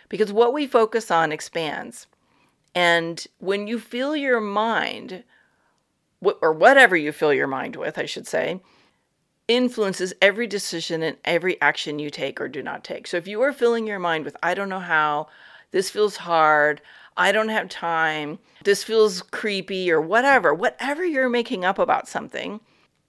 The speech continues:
that's what you're going to put out in the energetic frequency, and that's what you're going to expand on. You're gonna keep feeling those things. You're gonna keep attracting and collecting evidence to support that. And so if you want new outcomes, you have to shift your focus.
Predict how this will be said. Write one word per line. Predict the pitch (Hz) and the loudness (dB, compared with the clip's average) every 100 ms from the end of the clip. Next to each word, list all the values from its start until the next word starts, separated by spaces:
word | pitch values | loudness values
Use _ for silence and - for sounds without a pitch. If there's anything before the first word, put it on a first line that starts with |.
| _ _ | _ _
that's | 170 208 226 - - - | -6 -2 -2 -4 -10 -8
what | 233 208 | -2 0
you're | 226 208 | 0 -4
going | 208 220 | -2 -4
to | 220 | -4
put | 214 233 | -8 -2
out | 214 208 | 2 2
in | 202 190 | 0 -4
the | - | -2
energetic | 175 202 185 190 180 170 - | -2 -2 -2 0 0 0 -4
frequency, | 226 247 196 - 175 | -4 -4 -8 -4 -4
and | - 185 175 | -2 -4 0
that's | 175 220 - | 0 0 -2
what | 233 240 | 0 0
you're | 220 208 | 0 -4
going | 180 185 196 | -6 -6 -8
to | - 202 190 180 _ _ - | -12 -14 -14 -16 _ _ -10
expand | 208 - 233 285 381 143 | -10 -2 0 0 0 0
on. | 156 - | -2 -4
You're | 170 | -4
gonna | 196 208 | -4 -6
keep | 254 240 - | -8 -10 -6
feeling | 214 254 247 | -4 -2 -2
those | 220 | -6
things. | - 170 | -8 -12
You're | 175 | -8
gonna | 208 190 | -8 -8
keep | - 220 | -10 -4
attracting | 220 - 180 208 220 196 | -4 0 0 0 -4 -6
and | 165 | -6
collecting | - 208 208 196 | -2 -2 -2 -6
evidence | 131 196 208 170 165 | -4 -2 -2 -4 -4
to | 190 | -10
support | 185 196 240 381 - | -10 -8 -6 -6 -6
that. | 87 - _ - - - - - _ - | -8 -10 _ -20 -20 -20 -20 -20 _ -6
And | 208 | -4
so | 233 220 | -2 -4
if | 185 | -4
you | 190 277 | -4 0
want | 302 226 | 0 0
new | 208 | 2
outcomes, | 214 359 - 233 180 170 | 2 2 0 0 0 -2
you | 196 262 | -2 0
have | 233 | 0
to | - | -2
shift | 208 - 190 - | -8 -6 -6 -6
your | 165 | -4
focus. | 156 147 - - - | -2 -2 -6 -10 -16